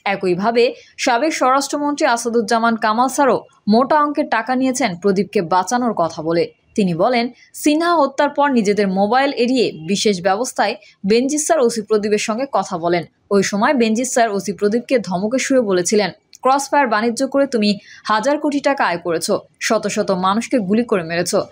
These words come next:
এখন আমি তোমাকে কেন বাঁচাবো? আমি তো আগেও কয়েকবার তোমাকে বাঁচিয়েছি।" পরে প্রদীপকে হত্যা মামলা থেকে বাঁচানোর আশ্বাস দিয়ে শত কোটি টাকা দাবি করেন বেনজির। এমনকি ক্রসফায়ারে নিহতদের লাশ গুনে গুনে টাকা দিতে হবে বলে ধমক দেন।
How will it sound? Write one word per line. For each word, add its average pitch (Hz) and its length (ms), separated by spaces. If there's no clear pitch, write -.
এখন 202 260
আমি 196 160
তোমাকে 240 360
কেন 262 240
বাঁচাবো? 170 460
আমি 240 180
তো 302 100
আগেও 240 300
কয়েকবার 247 400
তোমাকে 185 340
বাঁচিয়েছি।" 170 600
পরে 190 200
প্রদীপকে 226 500
হত্যা 202 320
মামলা 233 240
থেকে 240 200
বাঁচানোর 180 420
আশ্বাস 185 400
দিয়ে 214 260
শত 254 300
কোটি 302 280
টাকা 285 220
দাবি 190 260
করেন 226 280
বেনজির। 165 420
এমনকি 190 380
ক্রসফায়ারে 240 520
নিহতদের 233 440
লাশ 202 340
গুনে 220 260
গুনে 240 260
টাকা 233 280
দিতে 277 240
হবে 269 240
বলে 262 240
ধমক 160 340
দেন। 170 160